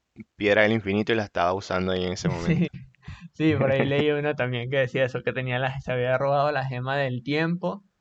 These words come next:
Speaker 2: entonces había devuelto el tiempo a ese edificio para que no le cayera encima.
Speaker 1: Sí,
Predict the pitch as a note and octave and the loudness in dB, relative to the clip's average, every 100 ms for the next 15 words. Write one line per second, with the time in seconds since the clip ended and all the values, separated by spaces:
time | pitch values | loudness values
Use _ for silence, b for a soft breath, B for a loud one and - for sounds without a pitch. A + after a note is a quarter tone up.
0 | _ _ - A#2+ B2 C3 C3 C3 B2+ A#2+ | _ _ -10 -6 -4 0 2 4 4 4
1 | A#2 - C#3+ C#3 C#3 C#3 C3+ C3+ C#3 C3+ | 2 -2 0 2 4 2 -2 -6 -4 -4
2 | C#3 C3+ C3+ B2 C3 B2 C#3 C3+ B2 A#2+ | -2 -2 -4 -4 -6 -6 -2 -2 -2 -6
3 | B2 B2+ A2+ A#2+ A#2+ B2 A#2+ A#2 _ _ | -6 -4 -2 -4 -6 -10 -10 -12 _ _
4 | _ _ _ _ _ _ _ - - G2+ | _ _ _ _ _ _ _ -16 -8 -6
5 | E2 | -6